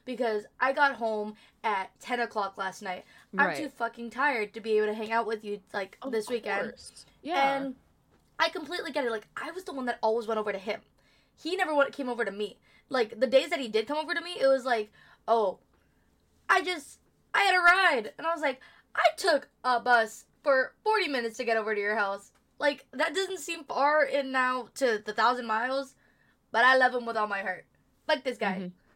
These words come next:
Speaker 1: Fuck this guy." But anyways,
Speaker 2: Right.
Speaker 1: so yeah. So my breaking point was I set up an entire Secret Santa thing for, like, our friend group 'cause we were in the friend, same friend group. And
Speaker 2: Mm-hmm.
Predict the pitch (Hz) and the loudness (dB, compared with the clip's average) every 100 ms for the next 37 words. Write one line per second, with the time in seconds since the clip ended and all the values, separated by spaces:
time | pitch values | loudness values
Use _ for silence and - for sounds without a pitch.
0 | _ - 302 294 262 220 190 - 277 - | _ -6 -4 -4 -6 -4 -4 -8 -20 -6
1 | 254 262 233 196 262 208 151 - 294 330 | -2 0 0 0 -2 -4 -6 -6 -2 2
2 | 220 - _ _ - 349 330 277 226 294 | 0 -2 _ _ -4 -2 0 -4 0 0
3 | 320 294 269 269 247 226 214 269 302 - | 0 -8 -4 -4 -2 -4 -2 0 0 -2
4 | 311 302 254 226 - 240 254 262 262 - | -4 -2 -2 -2 -4 0 2 2 -2 -4
5 | 254 247 214 - 226 233 226 240 226 233 | -6 -4 -4 -2 -2 -2 -2 -4 -6 -6
6 | 240 220 196 - 220 220 214 226 208 208 | -4 -2 -4 0 0 0 -2 -2 -2 0
7 | 208 214 254 202 202 208 214 214 226 233 | -2 0 -4 -4 -2 0 -2 -2 -6 -4
8 | 233 220 233 - 226 226 220 202 208 - | -2 -2 -4 -8 -8 -4 -6 -4 -8 -8
9 | _ - - _ 254 220 220 | _ -20 -20 _ -2 -2 -2